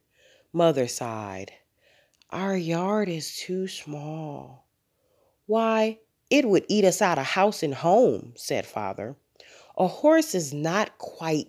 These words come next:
perfect, dear," said mother, going back to sleep. "Not quite perfect," said father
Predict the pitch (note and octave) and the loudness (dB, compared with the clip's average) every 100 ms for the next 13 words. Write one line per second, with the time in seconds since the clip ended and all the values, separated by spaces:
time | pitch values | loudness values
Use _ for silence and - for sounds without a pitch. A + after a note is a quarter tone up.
0 | _ - - A#2+ - - - - F#2 F2+ | _ -12 -6 -6 -6 -10 -10 -14 -12 -12
1 | F#2 A2 _ _ _ - C3+ G2+ G#2+ G2 | -16 -18 _ _ _ -10 -8 -8 -10 -10
2 | F2+ A2+ - _ _ _ A#2+ A#2+ G#2+ G#2 | -12 -14 -18 _ _ _ -6 -4 -4 -6
3 | G#2+ - - - - G2+ - _ _ _ | -10 -12 -14 -14 -10 -12 -12 _ _ _
4 | _ _ _ _ _ - B2 C#3+ E3+ F#3 | _ _ _ _ _ -18 -10 -8 -6 -6
5 | - - - B2+ C3 C3+ - _ - F#2+ | -8 -12 -18 -14 -6 -6 -6 _ -18 -14
6 | F#2 - - - _ _ _ _ - - | -14 -16 -18 -20 _ _ _ _ -12 -6
7 | A2 - - A2 G2 G2 A2+ | -6 -6 -10 -10 -10 -12 -14